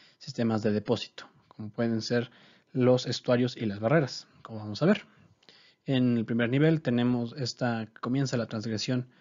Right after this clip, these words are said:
del nivel del mar, del nivel base, creando, por ejemplo, pueden crearse barreras, de, y crean, continuando con esta superposición, podemos incluso, vemos cómo la barrera sube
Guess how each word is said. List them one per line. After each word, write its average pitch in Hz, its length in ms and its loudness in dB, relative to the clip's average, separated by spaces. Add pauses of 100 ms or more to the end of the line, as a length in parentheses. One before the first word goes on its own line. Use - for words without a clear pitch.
(260)
del 113 640 0
nivel 110 400 0 (120)
del 120 220 0
mar, 160 380 0 (100)
del 117 180 -6
nivel 117 260 2
base, 156 320 2 (680)
creando, 117 400 2
por 117 140 2
ejemplo, 113 280 -2
pueden 113 200 0
crearse 110 300 -2
barreras, 135 580 2 (340)
de, 117 300 -8
y - 120 -8
crean, 120 480 0 (600)
continuando 120 400 -2
con 120 160 -2
esta 110 160 -6
superposición, 143 920 0 (420)
podemos 113 280 -2
incluso, 117 460 -4 (120)
vemos 120 360 -2
cómo 123 240 0
la 110 200 0
barrera 120 440 0
sube 147 380 4